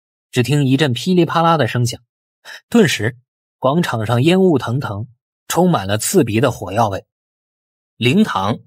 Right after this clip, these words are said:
就设在公司二楼的会议室里，陆岩的棺木在灵堂摆放好之后，陆明派了四名穿着笔挺的保安站在四个角上，就像四个卫兵一般，看上去倒也像那么回事。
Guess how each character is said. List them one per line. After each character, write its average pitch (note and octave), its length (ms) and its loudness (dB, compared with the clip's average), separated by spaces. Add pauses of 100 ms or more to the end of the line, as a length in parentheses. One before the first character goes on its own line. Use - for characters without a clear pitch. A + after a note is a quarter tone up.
(200)
就 B2 180 2
设 A#2+ 180 -2
在 G2 160 -2
公 C#3+ 220 0
司 C#3+ 140 -4
二 B2 280 0
楼 G2 120 -4
的 A2 80 -2
会 B2 180 0
议 G#2+ 120 -2
室 G#2+ 180 -6
里， - 140 -20 (720)
陆 G3+ 200 4
岩 A2+ 140 2
的 D3+ 100 0
棺 F3+ 180 0
木 F#3+ 260 -2 (260)
在 A2+ 160 0
灵 G#2+ 160 -2
堂 A#2+ 220 -2
摆 F#2 200 -6
放 B2 200 -2
好 F2 120 -8
之 - 120 -10
后， - 260 -6 (840)
陆 F#3 140 4
明 C#3+ 220 2
派 E3+ 200 -2
了 C#3 100 0
四 E3 220 -2
名 A2 260 0
穿 D3+ 240 -2
着 B2 140 2
笔 A#2+ 200 -2
挺 G#2 200 -8
的 G#2+ 80 0
保 F#2 160 -2
安 G2+ 300 -4 (180)
站 A#2 160 -2
在 G2+ 100 -2
四 B2+ 180 -2
个 A2 80 0
角 D#2+ 240 -8
上， - 240 -12 (460)
就 D#3+ 180 0
像 C#3 180 0
四 C#3+ 180 0
个 C3 100 2
卫 D3 180 4
兵 D3+ 200 0
一 G#2+ 100 -2
般， F#2 240 -6 (300)
看 F3+ 280 -2
上 G2+ 160 -2
去 F2+ 280 -10 (160)
倒 A2+ 180 0
也 F2+ 200 -10
像 D#3 300 -2
那 G2+ 80 -2
么 F#2 100 -4
回 F#2+ 180 -10
事。 - 260 -8